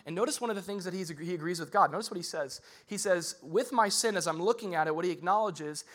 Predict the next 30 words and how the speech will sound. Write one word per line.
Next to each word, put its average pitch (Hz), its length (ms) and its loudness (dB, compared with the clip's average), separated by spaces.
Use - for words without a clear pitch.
is 147 120 -8
that, 165 200 0
'God, 175 180 6
it's 165 120 -6
against 143 340 -6
you 160 240 -8
and 156 120 -8
you 147 140 -6
only 151 280 -8
that 113 140 -8
I've 127 120 -14
sinned.'" 123 360 -12
This - 160 -12
is 131 200 -14
remarkable. 117 720 -12
Now, 135 240 0
it's 147 140 -10
remarkable 151 480 -2
for - 140 -10
a 123 40 -8
few 151 220 -8
reasons. 123 360 -10
One, 139 420 -4
imagine, 156 300 -4
like, 139 280 -4
Bathsheba 127 500 0
reading 139 240 -2
this, 143 220 -2
like, 107 120 -2
"Pfft. - 240 6